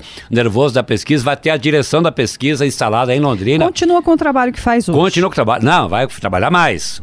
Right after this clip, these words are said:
Speaker 1: Vai trabalhar
Speaker 2: Vai ampliar.
Speaker 1: mais. Eu tenho desafios importantes aí na, na área de, de horticultura, fruticultura e olericultura, que o, nós precisamos que o Iapar entre mais forte nisso,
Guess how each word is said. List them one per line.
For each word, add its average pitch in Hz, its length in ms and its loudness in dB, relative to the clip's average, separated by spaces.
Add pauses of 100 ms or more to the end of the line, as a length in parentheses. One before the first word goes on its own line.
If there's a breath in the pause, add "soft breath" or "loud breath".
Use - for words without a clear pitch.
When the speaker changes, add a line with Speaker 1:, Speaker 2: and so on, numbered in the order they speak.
(120)
Speaker 1:
Vai 95 360 -2
trabalhar 131 400 0
Speaker 2:
Vai 156 100 2
ampliar. 160 260 2
Speaker 1:
mais. 101 120 -2
Eu 107 60 0
tenho 143 220 0
desafios 151 460 -2
importantes 143 720 0
aí 117 200 2
na, 113 240 0
na 107 100 0
área 120 160 0
de, 110 240 0 (480 loud breath)
de 104 120 2
horticultura, 123 800 0
fruticultura 143 920 0
e 117 60 -2
olericultura, 120 680 -2
que - 120 -6
o, 110 100 -2 (440 loud breath)
nós 113 180 0
precisamos 135 460 -2
que - 80 -2
o - 20 4
Iapar 113 320 0
entre 120 220 -2
mais 110 240 0
forte 123 480 -2
nisso, 117 460 0